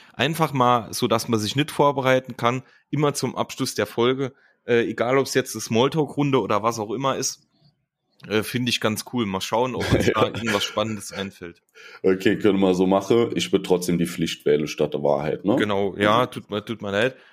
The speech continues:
Speaker 1: Ähm, erzähl, erzähl unseren Zuhörern mal, was dein Lieblingsessen ist.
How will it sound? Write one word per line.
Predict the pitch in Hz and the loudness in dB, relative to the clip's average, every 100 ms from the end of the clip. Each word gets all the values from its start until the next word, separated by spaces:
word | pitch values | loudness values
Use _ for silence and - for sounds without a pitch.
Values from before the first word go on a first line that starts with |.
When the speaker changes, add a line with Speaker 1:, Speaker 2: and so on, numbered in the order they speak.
| _ | _
Speaker 1:
Ähm, | 110 113 110 - | -4 -4 -4 -4
erzähl, | 117 - 131 156 185 | -2 0 2 4 2
erzähl | - 113 - 135 131 | -2 -2 0 0 0
unseren | 135 135 127 117 | -4 -6 -8 -8
Zuhörern | - 135 127 117 113 | -4 -2 0 0 -2
mal, | 107 110 113 - _ _ | -2 -2 -2 -6 _ _
was | 101 107 - | -2 -2 0
dein | 104 95 | 0 0
Lieblingsessen | 101 - 101 - 82 - - | -2 -2 -4 -4 -10 -10 -12
ist. | - - | -14 -16